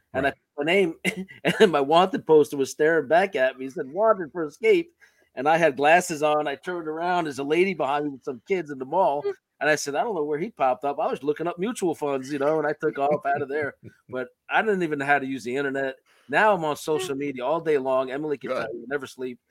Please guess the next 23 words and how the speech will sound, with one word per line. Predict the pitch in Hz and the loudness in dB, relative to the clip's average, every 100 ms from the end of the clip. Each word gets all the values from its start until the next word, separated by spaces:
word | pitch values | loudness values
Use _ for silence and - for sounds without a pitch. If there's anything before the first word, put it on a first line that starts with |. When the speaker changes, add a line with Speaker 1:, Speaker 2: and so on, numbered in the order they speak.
| - | -18
Speaker 1:
<laughs> | - - | -14 -14
So | - - 170 | -14 -14 -12
Speaker 3:
Oh, | 185 190 | -10 -4
he's | 233 294 302 | 0 0 4
a | 294 | 4
hard | 269 233 185 | 6 4 4
worker. | 185 185 185 165 160 165 | -2 -2 -4 -2 -2 0
Speaker 2:
So, | 180 185 | 0 0
so | 190 | 0
let | 220 202 | 2 2
me | 180 | 2
ask | 135 - | 2 -2
you, | 90 | -6
William, | 90 110 110 | -4 -4 -6
you've | 117 131 135 | -10 -6 0
been | 151 | 2
out | 160 143 - | 4 2 0
for | 127 107 - 139 | -2 -2 -6 -2
over | 135 131 117 | 0 0 -2
a | |
year | 131 151 | -2 -4
now? | 156 165 151 131 _ | -6 -8 -10 -16 _
Speaker 1:
Yes. | 117 110 - | -12 -12 -14